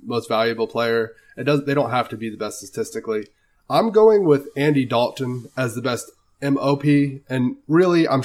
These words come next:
I realize I'm stretching here. I just didn't wanna give Brady both. Uh, he does, he does deserve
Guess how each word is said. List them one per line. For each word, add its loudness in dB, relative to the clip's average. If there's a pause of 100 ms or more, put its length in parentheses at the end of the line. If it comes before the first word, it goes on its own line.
(120)
I 0
realize 4
I'm -6
stretching -4
here. -4 (140)
I -2
just -4
didn't -2
wanna -2
give -10
Brady 0
both. -6 (580)
Uh, 0
he -4
does, -2 (120)
he -8
does 0
deserve -4